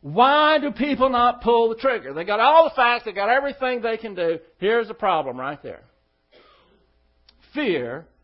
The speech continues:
is the problem. So many husbands won't set their house in order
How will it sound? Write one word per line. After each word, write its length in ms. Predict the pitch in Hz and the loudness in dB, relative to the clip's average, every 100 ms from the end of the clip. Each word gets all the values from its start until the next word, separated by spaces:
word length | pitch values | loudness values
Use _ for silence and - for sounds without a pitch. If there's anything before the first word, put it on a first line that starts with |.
| _ _ | _ _
is 360 | 214 160 131 135 _ - | -2 -2 -4 -12 _ -12
the 80 | 190 | -4
problem. 400 | 233 233 139 - _ _ _ _ _ _ | -4 -4 -10 -20 _ _ _ _ _ _
So 160 | - 285 | 2 2
many 240 | 302 285 | 2 -4
husbands 840 | 226 277 254 190 202 220 233 - _ _ _ _ _ _ | -2 -2 -4 -8 -10 -10 -14 -18 _ _ _ _ _ _
won't 480 | 127 147 214 262 - _ - - | -10 -2 0 0 -2 _ -20 -4
set 280 | 262 - 190 | -2 -2 -2
their 160 | 214 | -2
house 420 | 180 208 202 190 202 | -2 -4 -4 -4 -8
in 140 | 175 | -8
order 480 | 175 165 123 175 | -4 -4 -4 -8